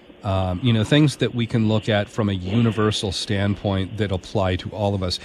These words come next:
So when we talk about understanding the will of God,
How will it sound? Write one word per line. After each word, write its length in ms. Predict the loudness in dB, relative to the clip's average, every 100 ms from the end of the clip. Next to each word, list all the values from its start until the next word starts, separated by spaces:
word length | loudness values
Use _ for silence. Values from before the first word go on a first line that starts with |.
| -16 2
So 160 | 6
when 160 | 6 6
we 140 | 2
talk 280 | 2 2 4
about 220 | 2 2
understanding 840 | 2 0 0 -2 0 2 2 2 0
the 80 | -2
will 300 | 0 0 -2
of 120 | -2
God, 400 | -2 0 0